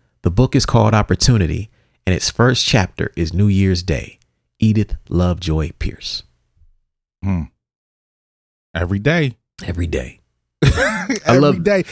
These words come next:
Speaker 1: I love the New Year's Day part of this too, 'cause that's
Speaker 2: Yeah.
Speaker 1: when so many people are just like, "I'm gonna do this shit.
Speaker 2: Mm-hmm.
Speaker 1: January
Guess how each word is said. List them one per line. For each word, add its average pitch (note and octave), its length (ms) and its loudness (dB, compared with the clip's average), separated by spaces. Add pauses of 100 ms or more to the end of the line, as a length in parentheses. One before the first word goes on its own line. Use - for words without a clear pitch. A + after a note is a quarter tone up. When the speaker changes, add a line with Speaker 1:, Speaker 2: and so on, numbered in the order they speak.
(560)
Speaker 1:
I A2 60 2
love B2+ 220 2
the A#2+ 60 4
New A#2 160 4
Year's G#2 320 2
Day G2 200 2
part D#2+ 260 0
of D2 60 -4
this - 200 -6
too, - 360 0 (500)
'cause A2 140 4
that's A#2+ 180 4
Speaker 2:
Yeah. G#2+ 60 2
Speaker 1:
when A#2+ 80 4
so B2 160 4
many A2+ 120 4
people G#2+ 200 2
are G2 40 2
just F2+ 140 -2
like, E2+ 300 0 (460)
"I'm F2+ 120 0
gonna C2+ 120 -4
do F2 200 -2
this - 120 -6
shit. - 280 -2 (600)
Speaker 2:
Mm-hmm. F#2+ 440 0
Speaker 1:
January A#2 400 4